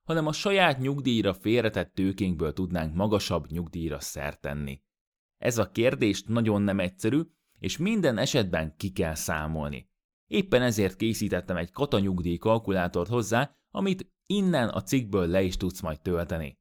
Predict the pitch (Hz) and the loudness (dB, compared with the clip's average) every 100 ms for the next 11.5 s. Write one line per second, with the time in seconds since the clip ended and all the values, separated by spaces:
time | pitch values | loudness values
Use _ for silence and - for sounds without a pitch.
0 | _ _ _ _ - 104 101 90 107 - | _ _ _ _ -2 0 2 -2 -4 -2
1 | 92 90 87 82 104 98 90 107 131 _ | 0 2 0 2 2 2 2 2 0 _
2 | _ - - 190 156 123 104 98 92 127 | _ -4 0 2 2 0 4 2 2 -2
3 | 120 110 90 82 80 80 87 71 - 151 | 0 0 0 -2 -6 -6 -6 -4 0 0
4 | 151 127 104 104 95 85 82 90 101 95 | 0 0 0 2 0 0 -2 -2 0 0
5 | 87 80 67 - 151 151 107 95 80 69 | 0 -2 -6 -4 0 2 2 2 0 -4
6 | - 156 170 - - - 71 69 _ _ | -10 -2 -2 -2 -6 -8 -8 -10 _ _
7 | _ _ _ _ _ _ _ - - 208 | _ _ _ _ _ _ _ -12 2 4
8 | 226 - 113 110 92 90 92 120 120 98 | 4 2 2 2 2 0 2 2 2 0
9 | 101 90 90 82 - 131 185 135 98 92 | 0 0 0 -4 -2 0 2 4 2 0
10 | 104 85 80 95 110 107 95 95 85 85 | -4 -2 0 0 0 -2 0 0 0 -2
11 | - 98 92 85 147 | -2 -2 -2 -2 -2